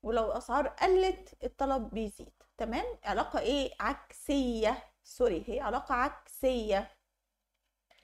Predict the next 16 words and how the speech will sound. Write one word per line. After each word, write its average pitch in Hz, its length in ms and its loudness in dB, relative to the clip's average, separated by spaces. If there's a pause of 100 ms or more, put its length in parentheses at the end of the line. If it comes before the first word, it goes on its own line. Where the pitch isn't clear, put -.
(120)
تمام؟ 233 300 -2 (420)
مش 285 140 2
زي 320 380 4
السبستيتيوت 285 760 -2
كانت - 180 -2
علاقة 269 300 0
طردية، 269 640 2 (360)
لا، - 180 -6 (420)
دي 269 200 0
زي 285 280 4
الكومبلمنتري. 262 1040 0
كومبلمنتري 262 760 -2
علاقة 240 420 -2
إيه؟ 262 320 -2
عكسية. 226 960 -2 (600)
أوكي؟ 339 420 -2